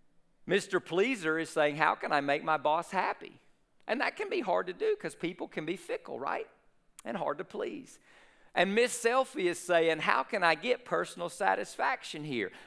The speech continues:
I'm looking to my job to make me happy." But Miss Grace comes to work, all doing the same thing. And Miss Grace says, "In view of who God is and his grace to me,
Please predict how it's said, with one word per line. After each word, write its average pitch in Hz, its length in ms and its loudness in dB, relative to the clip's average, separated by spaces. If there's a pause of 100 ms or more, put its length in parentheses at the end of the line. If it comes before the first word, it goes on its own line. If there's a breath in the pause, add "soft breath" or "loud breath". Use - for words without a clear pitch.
I'm 220 240 4
looking 170 460 0
to 185 140 -4
my 165 360 0
job 180 640 4
to 180 120 -6
make 175 380 0
me 196 540 -4 (180 loud breath)
happy." 359 880 2 (1800)
But 185 80 -6
Miss 226 200 -2
Grace 240 400 0
comes 131 300 -2
to - 80 -8
work, 107 220 -4 (120)
all - 200 2
doing 359 240 -2
the 202 60 -4
same 233 300 -4
thing. 101 320 -6 (1900)
And - 100 -10
Miss 196 140 -6
Grace 185 360 2
says, 123 400 2
"In 120 120 -6
view 202 200 -4
of 180 100 -4
who 160 140 -6
God 143 280 2
is 156 280 -4
and 131 80 -10
his 123 140 -8
grace 135 340 0
to 123 100 -14
me, 147 380 -4